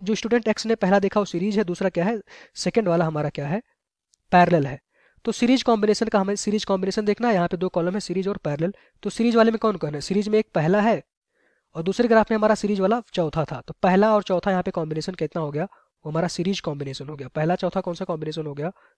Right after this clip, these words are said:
सीरीज कॉम्बिनेशन, क्योंकि ये सीरीज था दूसरे वाले ग्राफ में, ये हमारा थर्ड वाला पैरेलल कॉम्बिनेशन था, उसको हमने पी से दिखा दिया। अगर पैरेलल की बात करूँ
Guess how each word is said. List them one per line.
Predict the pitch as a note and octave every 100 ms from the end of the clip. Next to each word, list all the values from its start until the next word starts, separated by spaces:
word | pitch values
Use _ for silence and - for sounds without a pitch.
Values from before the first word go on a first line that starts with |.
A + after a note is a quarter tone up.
| _
सीरीज | - F#3+ G3
कॉम्बिनेशन, | - C#3+ C#3 D#3
क्योंकि | E3 E3+
ये | F3
सीरीज | G3+ - F3+ -
था | F3
दूसरे | D#3+ F3
वाले | E3+ E3
ग्राफ | D#3+ D3+
में, | G3+ - _ _ -
ये |
हमारा | D#3+ D#3 F#3 -
थर्ड | D#3+
वाला | D3+ -
पैरेलल | - C#3+ D3
कॉम्बिनेशन | C#3+ C3+ C#3 D#3
था, | D3
उसको | D#3 -
हमने | E3
पी | F3+ D3+
से | C#3+
दिखा | C3+ D3+
दिया। | B2+ - _ - - _ -
अगर | F3+ A3+
पैरेलल | G#3+ G#3 B3+
की | B3+ A3
बात | F3+ -
करूँ | C#3